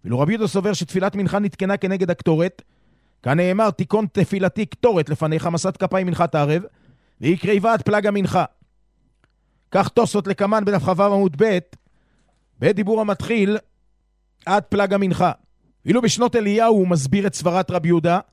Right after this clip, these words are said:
"על כורחה מנחה תמיד של בין הערביים קרבה רק עד פלג המנחה", משום שהיו צריכים להקריב אחר כך חביתין ונסכים,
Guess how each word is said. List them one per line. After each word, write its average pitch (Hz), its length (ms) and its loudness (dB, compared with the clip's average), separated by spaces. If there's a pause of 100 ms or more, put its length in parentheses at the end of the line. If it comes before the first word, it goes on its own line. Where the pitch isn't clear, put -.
(400)
"על 190 200 2
כורחה 202 380 2
מנחה 214 280 0
תמיד 208 260 0
של 208 120 0
בין 196 180 0
הערביים 190 360 0
קרבה 190 480 0
רק 180 280 0
עד 208 60 0
פלג 202 300 -2
המנחה", 214 380 0
משום 180 240 0
שהיו 185 220 0
צריכים 202 260 -4
להקריב 202 340 -2
אחר 190 220 0
כך 185 140 -4
חביתין 190 500 -2
ונסכים, 185 640 -2